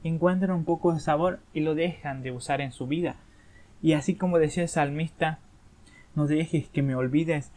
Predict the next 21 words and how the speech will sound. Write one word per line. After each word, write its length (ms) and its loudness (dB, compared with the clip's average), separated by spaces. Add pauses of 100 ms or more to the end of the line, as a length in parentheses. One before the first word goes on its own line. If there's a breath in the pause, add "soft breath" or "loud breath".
(100)
de 140 0
ninguno 760 -2
de 80 -6
tus 220 -4
beneficios". 720 -4 (420 loud breath)
Sabes, 320 2
muchas 300 2
veces 240 2
nos 240 -6
olvidamos 640 -4
de 60 -6
los 140 -8
beneficios, 520 -6
del 160 -4
sabor, 480 0
de 80 -2
lo 120 0
que 140 -4
Dios 180 -2
nos 160 -4
da, 260 -2